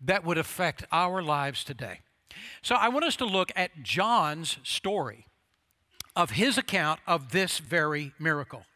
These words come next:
And look at what John says. When Jesus looked up, it's John chapter six, verse five. When Jesus looked up and saw a great crowd coming toward him, he said to Philip, "Where are we gonna buy bread for all these people to eat?"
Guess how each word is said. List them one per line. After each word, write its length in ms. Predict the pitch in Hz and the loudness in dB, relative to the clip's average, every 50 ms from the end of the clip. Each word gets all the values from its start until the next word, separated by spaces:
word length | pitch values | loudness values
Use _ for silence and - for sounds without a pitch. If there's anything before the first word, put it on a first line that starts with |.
| _ _ | _ _
And 140 | - 160 165 | -4 -4 -2
look 140 | 180 185 220 | -4 -4 -4
at 100 | 196 156 | -2 -2
what 140 | 156 151 - | -4 -4 -4
John 240 | 156 151 156 170 | -4 -4 -4 -4
says. 340 | 165 - 262 269 208 143 - - - - - - | -4 -2 0 0 0 0 -2 -6 -12 -14 -10 -4
When 180 | - 196 190 160 | -2 -2 0 0
Jesus 500 | - 165 202 220 220 185 233 220 - - | 0 0 0 0 0 0 0 -2 0 -2
looked 180 | 190 160 - 165 | -2 -2 0 0
up, 180 | 156 175 - | -2 -2 -2
it's 140 | 185 - - | -4 -8 -6
John 280 | - 175 165 160 185 180 | -2 0 0 0 0 2
chapter 320 | - 190 165 - - 156 | 2 0 0 0 -2 -4
six, 340 | - - - 170 151 - - | -4 -4 -4 -4 -6 -6 -8
verse 180 | - 147 131 | -8 -6 -6
five. 400 | - - 208 214 220 170 143 139 - - - - - - | -6 -6 -4 -2 -2 -2 -2 -4 -6 -10 -14 -14 -10 -6
When 160 | - 208 196 143 | -4 -2 -2 0
Jesus 420 | - 240 302 294 - 254 - - | 0 2 2 2 0 -2 -2 -2
looked 180 | 233 196 - - | -2 -2 0 0
up 140 | 196 185 | 0 0
and 100 | 185 170 | -2 -4
saw 280 | 143 - - 226 233 208 | -4 0 0 2 2 2
a 40 | 165 | 0
great 280 | 131 170 185 175 160 - _ _ _ - | 0 0 0 0 0 -4 _ _ _ -10
crowd 680 | - - - 214 254 285 254 202 175 175 190 185 220 - | -8 -4 0 0 2 4 4 4 6 4 2 0 -4 -8
coming 600 | - - 220 233 208 185 175 170 170 175 165 - | -2 2 2 2 4 2 0 0 -2 -6 -8 -10
toward 300 | - - 226 254 254 226 | -12 -8 -4 -2 0 2
him, 180 | 190 175 160 - - - - | 2 0 0 -2 -6 -12 -8
he 120 | - 226 202 | -4 -4 -2
said 260 | - - 311 359 349 | 0 0 0 0 0
to 80 | - 254 | -2 -4
Philip, 460 | - - 285 285 196 175 - - - - - - - - _ - - | 0 2 2 4 4 2 0 -2 -6 -20 -20 -20 -20 -20 _ -6 -2
"Where 140 | - 254 226 | 2 2 4
are 40 | |
we 100 | 254 240 | 2 2
gonna 160 | 208 240 202 170 | 2 0 0 2
buy 220 | 202 208 196 190 | 4 4 4 4
bread 320 | 156 180 214 262 269 - | 2 0 0 2 2 0
for 140 | - 170 180 | 0 -2 0
all 180 | 175 180 185 190 | 2 2 2 2
these 180 | 175 190 - | 2 -2 -4
people 240 | - - 180 170 202 175 | -2 -4 -4 -4 -4 -4
to 140 | 190 220 | -4 -2
eat?" 300 | 302 330 247 127 - - | -2 -2 -4 -6 -8 -14